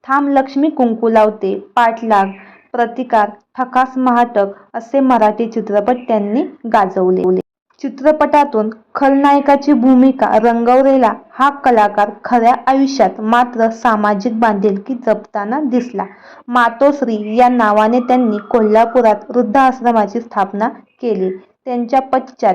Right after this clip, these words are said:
या वृद्धाश्रमाची देखभाल त्यांच्या पत्नी सांभाळत आहे. राजशेखर यांना दम्याचा त्रास होता, त्यामुळे त्यांना दवाखान्यात दाखल करण्यात आले. पंचवीस डिसेंबर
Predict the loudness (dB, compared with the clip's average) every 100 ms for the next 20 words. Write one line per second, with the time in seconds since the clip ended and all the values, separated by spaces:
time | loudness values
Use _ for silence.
0 | -2 0 2 4 2 2 2 0 0 0
1 | 0 0 -2 -2 2 2 2 0 0 0
2 | -4 -2 -2 0 0 -2 -2 -4 -4 -4
3 | -2 2 2 0 0 0 0 -2 -6 _
4 | _ _ _ -2 2 2 0 -2 -4 0
5 | 0 0 -2 0 2 2 -2 -6 -16 -2
6 | 0 4 2 2 0 -2 0 2 2 -2
7 | -4 -2 -4 -4 -10 -2 0 2 0 0
8 | -2 -2 -2 0 0 -2 0 2 4 2
9 | 0 0 2 2 0 0 -4 -4 -10 _
10 | -4 -2 -2 -2 -4 -6 -10 -18 _ _
11 | _ 0 0 0 2 4 2 2 2 4
12 | 2